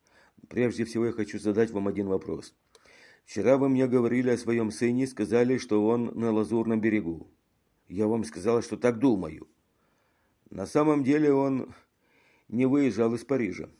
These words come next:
и у нас состоялась очень интересная беседа. Я знаю, он меня не любит.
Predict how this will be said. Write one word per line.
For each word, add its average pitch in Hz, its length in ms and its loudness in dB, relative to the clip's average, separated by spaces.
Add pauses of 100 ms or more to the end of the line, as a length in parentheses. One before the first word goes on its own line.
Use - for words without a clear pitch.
(100)
и 92 80 -12
у 98 100 -4
нас 120 180 -4
состоялась 117 580 0
очень 110 300 -2
интересная 110 520 -2
беседа. 98 480 -4 (480)
Я - 160 -2
знаю, 110 420 -2 (360)
он 131 160 0
меня 131 240 0
не 123 120 -2
любит. 113 420 -6